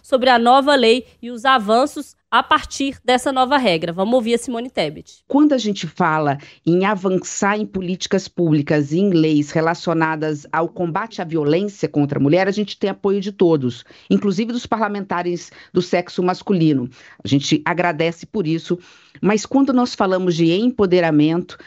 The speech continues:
Speaker 2: né, quando nós falamos de garantir às mulheres igualdade de condições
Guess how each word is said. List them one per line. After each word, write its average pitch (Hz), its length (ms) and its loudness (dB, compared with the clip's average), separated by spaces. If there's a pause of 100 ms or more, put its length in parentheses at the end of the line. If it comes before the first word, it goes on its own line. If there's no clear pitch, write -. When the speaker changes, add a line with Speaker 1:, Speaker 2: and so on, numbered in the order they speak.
(160)
Speaker 2:
né, 147 100 0
quando 180 220 0
nós 180 180 -2
falamos 180 500 0
de 175 120 0
garantir 190 560 -4
às 226 180 0
mulheres 170 640 2
igualdade 170 560 0
de 202 80 -6
condições 170 800 0